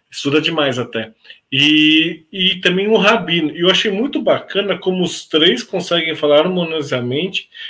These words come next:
sem precisar agredir um ao outro. Num bate-papo. Mas você tinha o Vilela, que tá lá como cristão meio louco, meio perdido ali no meio dos três, e eu vendo um rabino, um padre e um pastor.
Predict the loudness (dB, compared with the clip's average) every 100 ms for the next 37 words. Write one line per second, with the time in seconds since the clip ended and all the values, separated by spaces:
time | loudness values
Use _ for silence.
0 | -10 -2 2 0 -2 -6 -4 0 0 2
1 | 0 -2 -4 -4 -2 0 2 4 4 2
2 | -2 -10 -12 _ _ _ _ _ _ _
3 | _ _ _ _ _ _ _ -4 0 2
4 | 2 0 -2 0 -2 -10 _ _ _ _
5 | -20 _ _ -8 -2 2 2 4 6 6
6 | 4 2 -2 4 4 4 2 -4 -2 -4
7 | 0 0 4 4 4 4 4 2 0 0
8 | 2 0 0 -2 -2 2 2 2 -2 0
9 | 0 0 -4 -6 0 2 2 -4 -12 -12
10 | -10 -4 2 2 2 2 2 4 2 2
11 | -2 -2 2 2 2 -2 -2 -2 0 -2
12 | -2